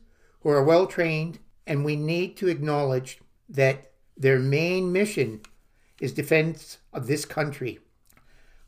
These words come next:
Our governments keep promising more funding for the military, improved equipment, and a spending level to keep our forces well prepared. They should not be sent into battle with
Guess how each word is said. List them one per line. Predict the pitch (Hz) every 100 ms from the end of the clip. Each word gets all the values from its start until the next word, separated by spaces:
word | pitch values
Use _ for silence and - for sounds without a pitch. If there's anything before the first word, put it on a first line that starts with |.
| -
Our | 175
governments | 151 147 131 123 139 -
keep | - 131
promising | - 123 120 - 123
more | 117 117
funding | - 120 120 123
for | 120
the | 120
military, | 120 120 123 131 123 147 - _ -
improved | 139 139
equipment, | - 139 151 170 196 - _ _ _ _ _ _ - -
and | 143
a |
spending | 135 - 143 139 131
level | 135 135 135
to | 131
keep | 131 139
our |
forces | 131 135 135 - 113
well | 135 131
prepared. | 135 - 131 151 202 - _ _ _ _ -
They | 190 165
should | - 135
not | 120 120 -
be | 131
sent | 131 117 127
into | 110 123
battle | 120 120 120
with | 113 113 -